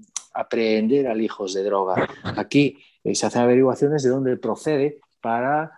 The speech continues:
eh, pasar esa información a las autoridades del país de origen del cargamento y que ellos tengan algunos datos de dónde procede o de dónde puede proceder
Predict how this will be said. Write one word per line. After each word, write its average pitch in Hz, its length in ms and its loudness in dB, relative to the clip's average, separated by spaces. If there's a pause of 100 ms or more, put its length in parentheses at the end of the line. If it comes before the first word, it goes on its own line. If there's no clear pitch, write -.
(140)
eh, 107 480 -4
pasar 135 380 2
esa 135 140 -4
información 139 420 -4
a 131 40 -2
las 110 120 -6
autoridades 113 500 -2
del 95 120 -6
país 107 220 -6
de 120 60 -2
origen 135 460 -2
del 135 160 -6
cargamento 143 680 -2 (340)
y 113 160 0
que 117 120 2
ellos 117 240 4
tengan 123 340 2
algunos 120 420 -2
datos 127 420 -2
de 104 340 0
dónde 110 280 -8
procede 113 500 -4
o 110 80 -4
de 107 60 -10
dónde 110 160 -16
puede 117 240 -4
proceder 123 580 -4